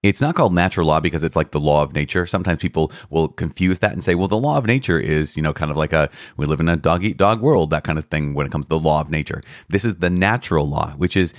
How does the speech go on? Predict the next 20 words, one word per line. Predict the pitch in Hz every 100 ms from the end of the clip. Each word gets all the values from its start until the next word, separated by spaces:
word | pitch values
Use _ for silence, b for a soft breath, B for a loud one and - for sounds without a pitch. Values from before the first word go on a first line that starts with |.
| B B B
the, | - 80 90 87 -
the | 90
moral | 90 90 123 139 110
law, | 101 76 71
the, | 90 82
the | 76 87 82 -
obligation | 98 101 95 110 127 104
to | 87
do | 92
some | - 107
things | - 76 76
and | - 90
to | 85
avoid | 71 95
other | 98 101
things | - 73 76
that | 87 -
every | 113 127
person | 135 98 85 87 87
finds | 78 76 76 73